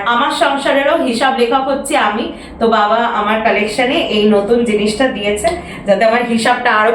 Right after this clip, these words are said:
পাকাপোক্ত হয় লেখাটা। For both of us, এটা বাবা বলেছে দুজনেই ব্যবহার করবে, ও আমি দুজনে।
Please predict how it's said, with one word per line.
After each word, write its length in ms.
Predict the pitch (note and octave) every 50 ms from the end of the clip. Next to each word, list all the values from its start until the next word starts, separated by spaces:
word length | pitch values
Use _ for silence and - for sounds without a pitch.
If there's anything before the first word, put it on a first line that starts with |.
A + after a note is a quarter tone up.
| A3+ -
পাকাপোক্ত 640 | A#3+ G#3+ - - A#3 A#3 A#3 A3+ A3 A3 A3 - -
হয় 260 | A3+ A3+ G#3 F3 F3
লেখাটা। 580 | F3+ F3+ F3 - G#3+ G3 - F#3 G3+ A#3 B3 - - - - - - - - - - - - - - - - - - - - - - - - - - - - - - - - - - - - - - - - - - - - - - - - - - - - - - - - - - - - - - - - - - - - - - - - - - - - - - - -
For 120 | - B3 A#3+ A3+ - A3
both 200 | A#3 A3+ A3+ G#3+ F#3 F3+
of 60 | F3+ - F3+ F3
us, 100 | F3+ - - - - - - - - - - - - -
এটা 160 | G#3+ G#3 A3
বাবা 240 | G#3+ A3+ G#3 G#3 A3
বলেছে 420 | G#3+ A3 A3+ A3+ A#3+ A#3+ - G3
দুজনেই 420 | - A#3 A#3 G3+ G3 G#3 G3+ G#3 G#3
ব্যবহার 420 | G3 F#3 E3+ E3+ F3+ F#3 F3+ F3
করবে, 400 | F3 F3 E3+ E3 D#3+ E3 F3 F3+
ও 180 | F3+ - G#3 G3+
আমি 240 | F#3+ F#3+ F#3+ F#3+ G3
দুজনে। 420 | F3+ F3 D#3 D#3+ E3 D#3 D#3 D#3+